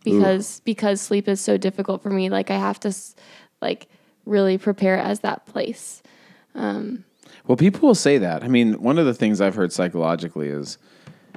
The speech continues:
Speaker 1: um, you don't want to get into your bed before you're ready.
Speaker 2: Mm-mm.
Speaker 1: Because if your body gets used to being anxious in your bed, it won't like it, the bed.
Speaker 2: Mm-hmm.
Speaker 1: So that's one of the things I've tried to do is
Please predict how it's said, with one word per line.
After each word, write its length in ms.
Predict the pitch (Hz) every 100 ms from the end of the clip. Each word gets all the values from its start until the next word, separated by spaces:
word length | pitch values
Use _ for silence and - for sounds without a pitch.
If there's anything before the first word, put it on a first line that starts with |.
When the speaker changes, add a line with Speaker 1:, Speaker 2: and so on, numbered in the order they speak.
| - -
Speaker 1:
um, 480 | 85 82 80 78
you 200 | - 98
don't 340 | 101 107 131 -
want 300 | 104 101 92
to 80 | 92
get 160 | 95
into 160 | 90 85
your 140 | 82
bed 260 | 78 80 73
before 260 | 80 - 82
you're 140 | 78
ready. 400 | 80 78 69 - _
Speaker 2:
Mm-mm. 380 | 220 202 208 185
Speaker 1:
Because 480 | 98 - 98 90 -
if 180 | 110 -
your 140 | 110
body 360 | 95 95 110 143
gets 320 | 123 110 -
used 300 | 95 98 -
to 80 | 90
being 240 | 90 87
anxious 460 | 80 92 - - -
in 60 | 82
your 120 | 78
bed, 280 | 78 82 73
it 80 | -
won't 220 | 90 73
like 200 | 90 87
it, 120 | - _
the 80 | 85
bed. 340 | 80 71 - - 226
Speaker 2:
Mm-hmm. 480 | 180 175 175 170 170 _
Speaker 1:
So 340 | - - 92
that's 240 | 92 110 -
one 140 | 120
of 60 | 123
the 40 | 101
things 460 | 98 95 - - _ 101
I've 240 | 104 98
tried 380 | - 127 170 123
to 80 | 85
do 200 | 82
is 140 | 80